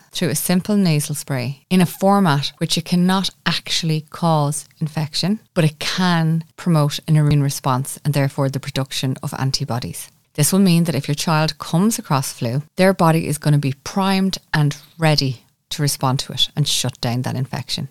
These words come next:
So you're not giving them a fake or unreal protection.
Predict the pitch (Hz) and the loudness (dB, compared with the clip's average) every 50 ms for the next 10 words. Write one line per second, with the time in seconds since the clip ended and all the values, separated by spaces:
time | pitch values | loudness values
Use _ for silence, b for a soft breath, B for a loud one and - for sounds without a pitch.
0 | _ _ - - 240 233 233 247 262 254 - 311 285 285 269 247 208 190 180 175 | _ _ -10 -4 -2 0 2 2 0 0 -2 -2 0 0 2 2 2 2 2 2
1 | 143 131 - - - - - 160 156 151 147 - - - - _ - 156 143 135 | 2 0 -2 -6 -8 -2 0 2 2 2 0 -4 -10 -20 -16 _ -4 0 2 2
2 | 127 - - - - 160 160 156 143 139 147 156 165 170 170 151 139 127 120 135 | 2 0 0 0 2 2 4 4 4 2 2 4 4 4 4 2 2 0 -2 -4
3 | - _ _ - 160 143 156 151 151 - - - - 139 | -8 _ _ -6 -2 0 0 0 0 0 -4 -4 -4 -8